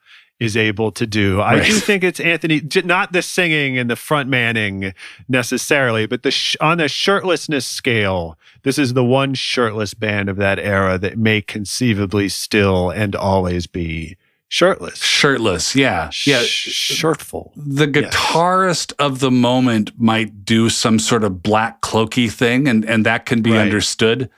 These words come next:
Speaker 2: Uh,
Speaker 1: Mm-hmm.
Speaker 2: it's a tradition with them. But yeah, Flea,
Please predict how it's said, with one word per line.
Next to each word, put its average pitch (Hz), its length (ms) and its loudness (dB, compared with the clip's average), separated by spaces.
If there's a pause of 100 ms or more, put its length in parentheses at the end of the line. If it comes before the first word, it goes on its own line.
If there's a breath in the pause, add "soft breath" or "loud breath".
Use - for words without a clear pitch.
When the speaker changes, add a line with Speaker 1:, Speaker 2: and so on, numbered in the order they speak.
(460 loud breath)
Speaker 2:
Uh, 107 200 2
Speaker 1:
Mm-hmm. 104 160 -2
Speaker 2:
it's 95 180 -2
a 113 40 0
tradition 110 600 2
with 123 180 -2
them. 135 300 0 (540 soft breath)
But 127 160 2
yeah, 143 300 2
Flea, 151 680 0